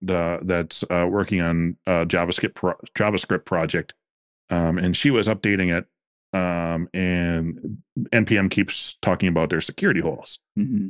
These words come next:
Speaker 1: you know, and she can't seem to fix all of them with updates. And so I said, "Well, look at what some of the ones are, and are they high, are they medium, or low?"
Speaker 2: Yeah, they
Speaker 1: So she was down
Speaker 2: classify
Speaker 1: to,
Speaker 2: it.
Speaker 1: like, a couple low. And so I said, "Well, look at one of those lows and see what it is." And it turns out it was, like, something with, like,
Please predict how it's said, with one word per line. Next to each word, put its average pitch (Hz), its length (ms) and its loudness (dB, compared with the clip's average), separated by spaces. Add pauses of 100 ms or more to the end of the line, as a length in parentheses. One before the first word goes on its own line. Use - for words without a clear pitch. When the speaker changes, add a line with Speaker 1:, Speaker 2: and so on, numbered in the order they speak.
Speaker 1:
you 87 80 0
know, 87 100 4
and 92 100 2
she 107 100 2
can't 110 240 0
seem 101 120 2
to 87 60 2
fix - 240 -2
all 85 220 0
of 71 60 -12
them - 200 -16 (500)
with 82 120 0
updates. - 500 -4 (100)
And 90 460 2
so 98 120 2
I 92 40 4
said, 95 180 0
"Well, 104 120 4
look 127 160 0
at 113 80 4
what 98 120 0
some 107 160 0
of 90 60 0
the 90 60 0
ones 85 240 0
are, 101 240 0
and 85 80 0
are 87 120 0
they 85 100 0
high, 92 380 0
are 87 140 2
they 85 120 -2
medium, 90 360 0
or 82 80 2
low?" 87 300 2
Speaker 2:
Yeah, 120 180 4 (180)
they - 60 -4
Speaker 1:
So - 80 2
she - 140 4
was 131 140 4
down 104 140 2
Speaker 2:
classify 95 60 2
Speaker 1:
to, 98 80 2
Speaker 2:
it. - 20 4
Speaker 1:
like, 87 120 0
a 85 80 -2
couple 87 340 0
low. 87 360 2 (340)
And 98 140 2
so 98 120 0
I 92 40 2
said, 101 160 0
"Well, 92 140 2
look 139 180 0
at - 80 2
one 98 120 2
of 87 80 2
those 87 140 0
lows 90 280 0
and 92 140 -2
see 107 100 0
what 95 140 2
it 90 80 2
is." 110 300 2
And 85 100 -6
it - 20 -6
turns 104 220 2
out 98 80 2
it 95 40 2
was, 90 140 0
like, 92 120 2
something 92 360 0
with, 82 140 -2
like, 85 180 0